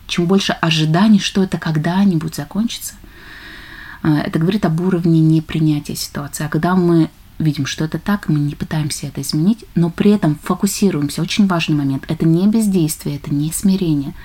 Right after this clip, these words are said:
Фокусируемся на том, а что мы можем щас сделать хорошо, на что мы можем повлиять.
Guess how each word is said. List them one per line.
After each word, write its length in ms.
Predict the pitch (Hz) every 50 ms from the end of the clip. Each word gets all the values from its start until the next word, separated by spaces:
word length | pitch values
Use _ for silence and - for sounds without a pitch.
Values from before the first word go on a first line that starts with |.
| - - - - - - -
Фокусируемся 720 | - 202 - - - - - 226 214 202 196 196 - - 202
на 100 | 196 202
том, 220 | - 254 277 320 - - - - - - -
а 80 | 160
что 200 | - - - 254
мы 140 | 240 214 175
можем 260 | 165 180 196 - 170
щас 240 | 160 - 160 156 156
сделать 360 | - - 135 135 - 156 - - - - -
хорошо, 460 | - - 160 156 156 - - 208 202 - - - - - - - - -
на 80 | - 170
что 320 | - - - 254 262 254 - -
мы 100 | 156 143
можем 320 | 139 151 180 196 - 160 156
повлиять. 480 | - 151 147 147 143 143 147 139 139